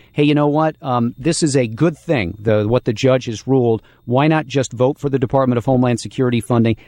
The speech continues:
and let the judge and that legal battle play out, and then we'll see where it goes from there?" But I haven't heard a lot of that. A couple of senators said that, but for the most part,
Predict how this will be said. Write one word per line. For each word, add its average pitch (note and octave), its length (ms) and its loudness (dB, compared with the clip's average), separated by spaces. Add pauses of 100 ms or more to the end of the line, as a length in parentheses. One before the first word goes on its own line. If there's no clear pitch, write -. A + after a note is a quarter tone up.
(120)
and A#2+ 160 2
let B2+ 260 0
the C3 100 -4
judge A#2 520 -2
and A2+ 240 0
that A#2 200 -2
legal C3+ 260 2
battle A#2 300 0
play A#2+ 360 0
out, A#2 280 0 (220)
and B2 160 2
then B2+ 100 2
we'll B2 120 0
see B2+ 160 -2
where A#2+ 200 2
it G#2+ 100 -4
goes A2+ 240 0
from A2 200 0
there?" A#2 300 0 (340)
But C3+ 140 2
I C#3+ 80 2
haven't E3 180 2
heard D3+ 180 2
a B2 40 0
lot B2 280 2
of G2+ 100 -2
that. E2+ 140 -6
A - 60 -10
couple D#3+ 420 -2
of B2 80 0
senators A2 480 0
said G#2+ 220 0
that, G#2+ 200 0
but G#2+ 120 -6
for A#2 120 -6
the A2+ 80 0
most A#2 280 0
part, A2 240 0